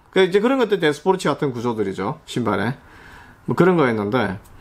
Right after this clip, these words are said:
아, 못 보던 모양의 형태를 갖고 있으면 우리가 호기심 상해서도 사서 한번 신어보기도 하겠지만, 뉴발란스 티에프 는 사실 너무, 어, 진부해요, 디자인 자체가.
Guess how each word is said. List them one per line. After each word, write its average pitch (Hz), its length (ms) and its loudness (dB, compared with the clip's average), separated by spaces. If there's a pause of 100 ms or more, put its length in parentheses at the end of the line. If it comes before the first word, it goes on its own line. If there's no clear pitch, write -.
(580)
아, 139 240 4
못 156 140 4
보던 285 340 2
모양의 226 440 4
형태를 208 420 2
갖고 190 300 2
있으면 143 220 0
우리가 151 240 4
호기심 180 400 2
상해서도 143 480 2
사서 151 320 0
한번 135 120 0
신어보기도 131 480 0
하겠지만, 107 600 -2 (520)
뉴발란스 285 500 2
티에프 254 320 0
는 208 140 2
사실 208 320 0
너무, 233 440 2 (760)
어, 113 580 2 (140)
진부해요, 143 580 2 (160)
디자인 123 280 2
자체가. 101 420 -4